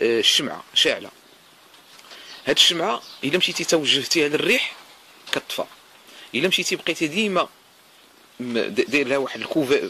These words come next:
كوفير من هنايا ومن هنايا، واخا غير بيديك، آه، لام يديك عليها انها ما غاديش تطفى. المشروع الحمد لله كاع اللي داروا نجح فيه،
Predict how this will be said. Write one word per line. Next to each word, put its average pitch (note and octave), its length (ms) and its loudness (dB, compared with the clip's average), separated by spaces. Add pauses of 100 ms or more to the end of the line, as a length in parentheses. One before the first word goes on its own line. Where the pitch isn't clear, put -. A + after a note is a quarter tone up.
كوفير C3 400 2
من A#2+ 140 -4
هنايا B2+ 300 0
ومن B2+ 160 -2
هنايا، C3+ 340 -2
واخا G#3+ 260 -2
غير G3+ 120 2
بيديك، D#3 480 -2 (460)
آه، - 20 0
لام C#3 440 2
يديك C#3 340 0
عليها D3+ 400 2 (260)
انها B2+ 200 -4
ما B2+ 120 -2
غاديش A#2 260 0
تطفى. - 200 -12 (1000)
المشروع E3 380 0
الحمد F3 360 -8
لله C#3+ 480 -2 (360)
كاع F#3+ 100 6
اللي D3+ 200 -2
داروا D#3+ 320 2 (340)
نجح C3+ 280 2
فيه، F2+ 200 -8